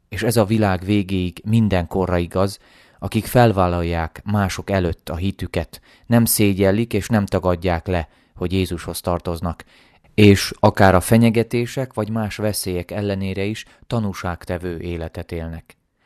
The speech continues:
A próbatételek éppen amiatt érik őket. Jézus azt kéri tőlünk és minden követőjétől, hogy róla, az ő szeretetéről és a megbocsátás erejéről tegyünk tanúságot a világban,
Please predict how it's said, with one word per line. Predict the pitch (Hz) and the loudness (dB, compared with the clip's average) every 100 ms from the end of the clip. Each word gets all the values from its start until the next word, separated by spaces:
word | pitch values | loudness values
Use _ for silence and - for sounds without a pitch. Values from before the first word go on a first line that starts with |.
| _ _ | _ _
A | 92 | -4
próbatételek | - 160 127 - 110 113 120 123 - _ | 0 2 0 -2 -4 -4 -4 -6 -10 _
éppen | 110 110 - 113 117 - | -6 -6 -2 -2 -2 -4
amiatt | 117 107 90 80 - | -4 -2 -4 -6 -12
érik | - 87 82 - | -14 -12 -12 -10
őket. | 80 - 76 - _ _ _ _ _ _ - | -12 -10 -14 -16 _ _ _ _ _ _ -4
Jézus | 104 120 143 143 - | -2 0 -2 -6 -8
azt | 131 143 - | -6 -6 -6
kéri | 107 98 95 | -6 -4 -4
tőlünk | - 101 92 90 | -2 -2 -2 -6
és | 92 | -8
minden | - 135 127 110 | -6 -4 -4 -4
követőjétől, | 110 92 - 90 82 82 - 85 82 - _ _ | -4 -4 -4 -6 -6 -8 -8 -8 -8 -10 _ _
hogy | 95 92 | -6 -2
róla, | 101 104 117 131 123 | 0 0 0 -2 -6
az | - 101 | -8 -4
ő | 113 | -4
szeretetéről | 101 110 101 - 87 90 87 87 95 95 | -4 -2 -2 -4 -8 -6 -4 -2 -2 -4
és | - - | -8 -10
a | 95 | -4
megbocsátás | 117 117 101 - 90 85 90 - | -2 -2 -6 -6 -8 -6 -8 -6
erejéről | 104 98 90 85 82 85 80 | -6 -4 -4 -4 -4 -4 -4
tegyünk | 95 87 85 | -6 -6 -8
tanúságot | - 95 90 - 87 85 90 | -6 -6 -6 -6 -8 -6 -8
a | 85 | -6
világban, | 95 90 85 90 98 | -4 -4 -6 -4 -6